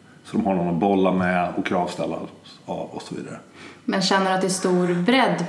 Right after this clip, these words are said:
Speaker 2: på olika uppdrag du får? Alltså, är det stor variation på de uppdragen? Eller är det liknande som har följt med nu i början framförallt?
Speaker 1: Nej, det är en väldigt stor bredd. Ehm,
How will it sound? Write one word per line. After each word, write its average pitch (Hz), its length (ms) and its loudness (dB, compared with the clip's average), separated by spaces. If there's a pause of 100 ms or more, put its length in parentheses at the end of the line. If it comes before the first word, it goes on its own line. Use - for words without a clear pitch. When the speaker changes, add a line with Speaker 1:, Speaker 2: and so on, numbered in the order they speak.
Speaker 2:
på 180 200 2
olika 175 380 2
uppdrag 175 400 -2
du 175 80 0
får? - 340 0
Alltså, - 260 -2
är 175 60 4
det 175 60 4
stor 196 280 2
variation 175 720 2
på 170 60 -4
de 165 60 -4
uppdragen? 165 800 -2 (360)
Eller 180 240 4
är 175 300 4
det 175 140 4
liknande 180 760 2 (380)
som 165 380 -4
har 170 100 0 (280)
följt 175 440 -4
med 175 120 -2 (100)
nu 170 200 0
i 170 60 0 (140)
början 180 340 2
framförallt? - 440 -4
Speaker 1:
Nej, 117 560 6
det 107 300 6 (180)
är 123 100 6
en 127 100 4
väldigt 127 640 6
stor 110 320 6 (240)
bredd. 92 540 2 (480)
Ehm, 95 460 2